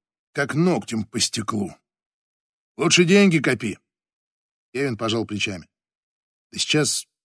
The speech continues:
денег поднять не проблема». «Ага, разбежался. Вот они и хотят, чтобы ты так считал». «Кто? Ты о чем вообще? Думаешь, почему Лавери?» «Сраная деревенщина», сказали мы хором, только Кармела,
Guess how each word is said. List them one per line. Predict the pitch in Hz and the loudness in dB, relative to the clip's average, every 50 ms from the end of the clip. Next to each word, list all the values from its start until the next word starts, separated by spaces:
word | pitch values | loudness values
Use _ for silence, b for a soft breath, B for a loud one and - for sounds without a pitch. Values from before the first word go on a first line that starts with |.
| _ _ _ | _ _ _
денег | - 294 320 151 123 - | -2 0 0 0 -2 -4
поднять | - 127 117 135 147 139 - | -6 -6 -4 -2 -4 -2 -4
не | 131 | -6
проблема». | 107 123 123 120 139 151 143 110 95 - _ _ _ _ _ _ _ - | -6 -4 -4 -2 -2 -2 -2 -4 -6 -10 _ _ _ _ _ _ _ 4
«Ага, | 175 175 156 165 175 170 160 b b b b b | 6 8 8 8 8 6 4 b b b b b
разбежался. | - 139 139 117 151 165 156 147 170 160 139 117 - 107 - _ _ _ _ _ _ _ _ _ _ _ _ _ _ _ _ | 0 0 2 6 6 6 8 8 8 8 6 6 0 -4 -8 _ _ _ _ _ _ _ _ _ _ _ _ _ _ _ _
Вот | - - 190 | -2 2 4
они | 196 190 196 202 196 | 6 8 8 8 8
и | 175 | 8
хотят, | - 190 180 143 175 175 165 | 6 6 4 6 4 4 4
чтобы | - - 170 165 170 | 4 4 6 6 6
ты | 151 170 156 | 6 6 6
так | 143 135 113 | 4 2 2
считал». | - - - 135 - 127 110 98 95 - _ _ _ _ _ _ _ _ _ _ _ _ _ _ _ _ | 2 0 0 0 0 0 -2 -2 -2 -6 _ _ _ _ _ _ _ _ _ _ _ _ _ _ _ _
«Кто? | - - - 247 214 117 - _ _ _ _ _ _ _ _ _ _ _ | -6 2 4 4 4 4 2 _ _ _ _ _ _ _ _ _ _ _
Ты | - 254 | 2 2
о | 254 233 | 4 6
чем | - 285 254 190 | 6 6 6 6
вообще? | 180 165 - - 165 - - _ _ _ _ _ _ _ _ _ _ _ | 4 4 2 2 2 0 -4 _ _ _ _ _ _ _ _ _ _ _
Думаешь, | - 131 233 233 226 220 - - | 2 4 6 8 8 6 6 4
почему | - 220 - 208 226 254 285 302 302 | 2 4 6 6 6 6 6 6 6
Лавери?» | 277 269 254 220 185 175 170 170 160 - _ _ | 8 10 10 10 10 10 8 8 6 4 _ _
«Сраная | - - - 131 139 170 190 196 196 196 185 185 185 185 175 | -6 -4 -2 2 4 6 6 8 6 6 6 6 4 4 6
деревенщина», | 156 180 175 180 180 180 190 214 220 214 196 170 - - 156 151 135 113 | 6 6 6 6 6 6 6 6 6 6 6 6 4 2 2 0 0 -2
сказали | 104 - - 107 113 135 131 127 | -4 -4 -6 -4 -4 -2 -2 -2
мы | 123 127 123 | -2 -2 -4
хором, | 110 - 170 170 170 165 156 b b b b b b b b _ - | 0 2 2 2 4 2 0 b b b b b b b b _ -6
только | 127 123 117 135 | -4 -2 -2 -2
Кармела, | 113 143 139 143 160 180 190 185 147 107 98 - | 0 0 0 2 4 4 6 4 4 2 -2 -8